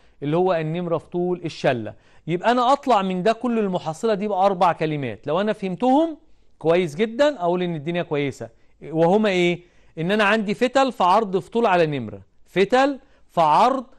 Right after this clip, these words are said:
في طول على، فتل في عرض في طول على نمرة. الأربع كلمات دول يحلوا لغز أي مسألة. بس هل الفتل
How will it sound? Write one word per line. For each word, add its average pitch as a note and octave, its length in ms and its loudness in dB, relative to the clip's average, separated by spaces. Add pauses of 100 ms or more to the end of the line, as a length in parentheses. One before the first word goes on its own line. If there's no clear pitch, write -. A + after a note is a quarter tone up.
(120)
في E3+ 140 -8
طول A3 220 0
على، D#3+ 260 0
فتل B3+ 640 0
في - 140 -2
عرض E3+ 420 2
في - 140 -10
طول A3 180 0
على D#3+ 320 2
نمرة. A2+ 260 -6 (380)
الأربع A3+ 480 4
كلمات G3 400 0
دول B3 420 0 (280)
يحلوا A#3+ 480 -2
لغز A3+ 320 0
أي A#3+ 340 0
مسألة. E3+ 480 -2 (400)
بس F3+ 280 0
هل A#3+ 260 4
الفتل F3+ 600 0